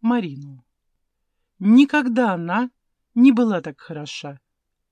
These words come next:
как в этой таинственной, фантастической обстановке.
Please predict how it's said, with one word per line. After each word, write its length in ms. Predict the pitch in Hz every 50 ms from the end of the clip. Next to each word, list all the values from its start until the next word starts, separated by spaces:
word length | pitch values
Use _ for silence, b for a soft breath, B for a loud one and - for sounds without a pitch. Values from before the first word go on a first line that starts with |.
| _ _
как 220 | - 175 160 -
в 80 | 175 175
этой 240 | 160 - 175 156
таинственной, 880 | - - 160 151 151 175 214 233 233 - - - - 165 156 156 151 139 _ _ _ _ _ _ _ _
фантастической 1040 | - 196 202 - 180 165 - - _ - - 247 - - 240 - - - 226 220 - _
обстановке. 1000 | 196 - - - - - 190 190 185 165 139 127 _ _ _ 151 143 139 143